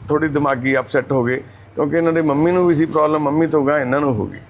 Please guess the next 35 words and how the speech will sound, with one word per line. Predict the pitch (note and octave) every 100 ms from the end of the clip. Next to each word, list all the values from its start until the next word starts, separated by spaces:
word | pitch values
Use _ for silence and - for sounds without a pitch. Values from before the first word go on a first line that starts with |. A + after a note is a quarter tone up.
| - - - - - - - - - - - -
ਤੇ | A2
ਹੁਣ | E3 E3+
ਮਨਪ੍ਰੀਤ | F3 D#3+ D3+ F3+ -
ਭੈਣ | G3+ F3+ E3+
ਘਰ | - F3+
ਦੇ | C3 D3+
ਵਿੱਚ | D3 C#3+
ਆਪਣੇ | D#3+ - D#3+
ਕਮਰੇ | D3+ C#3+ C#3+ C#3+
'ਚ | C3+
ਪਈ | C#3 C3+
ਸੀ, | C3 C3+
ਜਿਵੇਂ | C3+ C3+
ਤੁਸੀਂ | B2+ C3+
ਵੀਡੀਓ | B2 C3 D#3
ਦੇਖੀ | C3 A#2 - C3
ਆ। | C3 - - - - - - A#2+
ਦੋ | D3 D3+ E3
ਸਾਲ | B2+ D3+ C#3+ D3+
ਹੋ | C3+
ਗਏ | C#3
ਸੀ | C#3 D#3+
ਅੰਦਰ | C#3+ C3
ਹੀ | C3+
ਪਈ | - G#2
ਨੂੰ। | F#2 - - - - - - - - -
ਪਹਿਲਾਂ | - E3 F#3
ਇੱਕ | E3+ D#3+ -
ਬੈੱਡ | D#3 D3+ D3
'ਤੇ | C#3
ਪਈ | D#3 D3 D#3
ਸੀ, | C3+
ਉਹ | F3+
ਗਲ | D3 C#3+
ਗਿਆ | C3 D#3 D3+